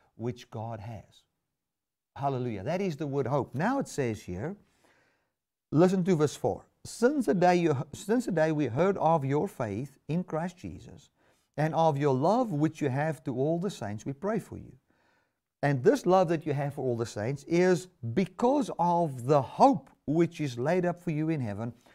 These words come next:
whereof you have heard in the word of the truth of the gospel." So they heard of a word of the truth of the gospel. Now, what is it when we say the word of the truth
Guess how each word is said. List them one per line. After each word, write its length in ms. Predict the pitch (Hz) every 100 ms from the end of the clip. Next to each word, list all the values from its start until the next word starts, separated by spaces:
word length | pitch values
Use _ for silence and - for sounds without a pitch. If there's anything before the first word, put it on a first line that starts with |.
| _
whereof 560 | 131 170 196 170 185 156
you 180 | 170 226
have 260 | 175 180 143
heard 480 | 110 208 196 139 139
in 140 | 156
the 100 | 160
word 400 | 117 135 151 160 -
of 140 | 151
the 100 | 165
truth 340 | 160 120 120 _ -
of 160 | 165
the 80 | 175
gospel." 480 | 170 240 - - - _ _ _ _ _ _ _ _ _ _ _
So 120 | 180 170
they 300 | 151 233 277
heard 420 | 151 196 147 165 - _ _ -
of 260 | 160 160 -
a 80 | 143
word 500 | 120 165 214 233 - -
of 240 | 160 139
the 100 | 123 131 _
truth 440 | - 277 - - _ _ -
of 280 | 170 147
the 100 | 131
gospel. 600 | 123 120 170 - - 82 78 _ _ _ _ _ _
Now, 100 | 160
what 260 | 160 254 302
is 180 | 208 180
it 120 | 175
when 220 | 135 143
we 80 | 139
say 380 | 135 143 131 131 _ _ _ -
the 140 | 127
word 500 | 107 127 156 170 160 _ _
of 260 | 127 135 110
the 120 | 110
truth 520 | - - 226 127 -